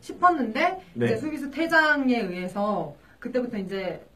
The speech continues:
Speaker 1: 뭐 거의 추락하다시피 했죠.
Speaker 2: 네.
Speaker 1: 그리고 이제 마지막에는 사실상 뭐 헝가리가 골을 더 넣을 수도 있었겠다
Speaker 2: 네.
Speaker 1: 싶을 정도의 일방적인 경기를 펼쳤던 게 아닌가라고 생각이 들더라고요.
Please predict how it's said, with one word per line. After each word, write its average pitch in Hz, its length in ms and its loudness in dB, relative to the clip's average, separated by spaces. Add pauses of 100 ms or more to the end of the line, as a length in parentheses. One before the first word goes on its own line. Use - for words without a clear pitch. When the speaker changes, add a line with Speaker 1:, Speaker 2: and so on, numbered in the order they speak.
(140)
Speaker 1:
뭐 160 480 -8
거의 185 200 -8
추락하다시피 294 760 -4
했죠. 226 460 -6
Speaker 2:
네. 202 240 -6
Speaker 1:
그리고 233 240 -2
이제 196 200 -2
마지막에는 226 800 0
사실상 269 600 -6
뭐 175 320 -6 (840)
헝가리가 262 720 0 (280)
골을 359 280 0
더 214 280 -2
넣을 320 460 6
수도 269 280 -8
있었겠다 214 560 -4
Speaker 2:
네. 165 140 8
Speaker 1:
싶을 104 300 2
정도의 226 600 -2 (300)
일방적인 247 640 0
경기를 196 340 -6
펼쳤던 277 460 -6
게 180 60 -6
아닌가라고 170 1400 -6
생각이 247 320 0
들더라고요. 160 720 -8